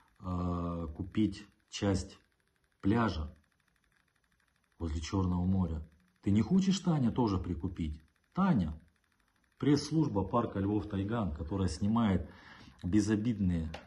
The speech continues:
ролики с гамадрилами, она может себе позволить купить на побережье кусок земли в Крыму. Человек, который моет обезьяньи жопы, который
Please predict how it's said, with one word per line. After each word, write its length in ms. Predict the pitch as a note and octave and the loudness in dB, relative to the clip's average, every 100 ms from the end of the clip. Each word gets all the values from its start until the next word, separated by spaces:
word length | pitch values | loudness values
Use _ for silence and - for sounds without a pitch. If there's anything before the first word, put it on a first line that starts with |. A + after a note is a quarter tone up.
| - _ - | -20 _ -2
ролики 440 | A2+ G#2 F#2+ F#2 | 2 4 2 0
с 100 | D#2+ | -2
гамадрилами, 720 | F2+ F#2+ F#2+ A2 G#2 D#2+ D#2 - _ _ _ _ _ _ _ _ _ _ - | 2 2 2 2 2 0 -2 -6 _ _ _ _ _ _ _ _ _ _ -10
она 240 | F2 F2 | -4 2
может 320 | G2+ A2 G2+ | 2 2 -2
себе 220 | - F#2 | -2 -2
позволить 540 | F#2+ F#2 F2+ A#2 A2 - | 0 -2 0 0 0 -2
купить 420 | - D2 A2+ - - _ _ _ _ _ _ _ _ _ _ - | -6 -2 -4 -4 -20 _ _ _ _ _ _ _ _ _ _ -6
на 100 | F#2 | -2
побережье 640 | G#2 F2+ F#2+ G2+ F#2 G2 F#2+ | 2 4 4 4 2 -2 -4
кусок 420 | - F2+ F2+ E2 | -6 -6 -4 -4
земли 440 | F2 G2+ F#2 E2 D#2 | -2 0 0 -4 -12
в 100 | - | -16
Крыму. 520 | - G2 G2 E2 D#2+ - - _ _ _ _ _ _ | -4 0 2 2 -2 -8 -20 _ _ _ _ _ _
Человек, 500 | - F#2 E2+ F#2 C3+ - - - - - - - | -10 -4 0 0 -2 -6 -20 -20 -20 -20 -20 -14
который 320 | - D#2 G2 | -8 0 4
моет 400 | F#2+ A#2+ B2 F#2+ - | 6 6 4 2 -4
обезьяньи 560 | F#2+ G2 G2+ A#2 A2+ A2 | -2 0 2 4 4 4
жопы, 400 | A2 B2 - E2+ - _ _ _ _ _ _ _ _ _ - | 2 0 -2 -10 -14 _ _ _ _ _ _ _ _ _ -8
который 640 | - A2 G#2+ G#2 G2+ | -2 2 4 4 2